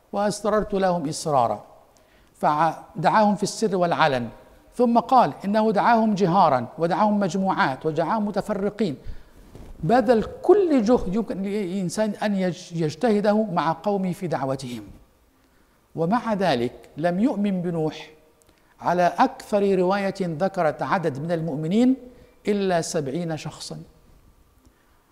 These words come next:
فجاء لبث نوح في قومه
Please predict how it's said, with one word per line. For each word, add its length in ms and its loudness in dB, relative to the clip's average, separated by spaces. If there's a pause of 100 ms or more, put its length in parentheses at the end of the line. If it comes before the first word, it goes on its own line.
(220)
فجاء 300 0 (320)
لبث 380 0
نوح 400 -4
في 200 -2
قومه 680 0